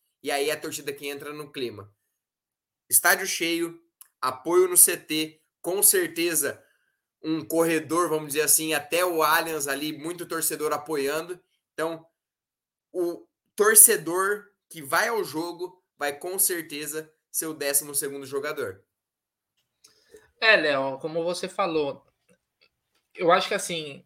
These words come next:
Speaker 2: mesmo com o placar não sendo tão, tão elástico quando foi no Paulista, a dificuldade é grande, a gente imagina que seja tão grande quanto, porque a gente tem alguns jogadores, os principais do Palmeiras,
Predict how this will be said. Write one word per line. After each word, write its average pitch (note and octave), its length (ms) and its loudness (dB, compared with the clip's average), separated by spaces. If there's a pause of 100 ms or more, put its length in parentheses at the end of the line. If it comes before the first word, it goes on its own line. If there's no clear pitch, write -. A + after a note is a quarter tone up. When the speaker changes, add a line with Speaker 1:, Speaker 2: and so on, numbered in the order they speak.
(120)
Speaker 2:
mesmo G#3+ 360 -2
com G3+ 100 -2
o - 80 -6
placar E3 440 4
não D3 120 -4
sendo C#3+ 540 -6
tão, D3 800 0 (1000)
tão D3+ 240 -6
elástico C#3+ 720 2
quando C3+ 200 -12
foi C3 240 -4
no B2 140 -8
Paulista, B2+ 680 -4 (800)
a C3+ 80 -2
dificuldade F3+ 920 2
é D#3 120 0
grande, C#3+ 500 -2
a A#2+ 40 -8
gente C3+ 240 -12
imagina C3+ 400 -6
que - 80 -14
seja B2 320 -10
tão D3 180 -4
grande C3 380 -4
quanto, D#3+ 360 -2
porque D#3 380 -4
a D3+ 80 2
gente D#3+ 380 -8 (560)
tem E3+ 120 0
alguns E3+ 260 -4
jogadores, D3 580 2
os C#3 140 -6
principais D#3+ 640 0
do C#3 80 -6
Palmeiras, C3 680 -8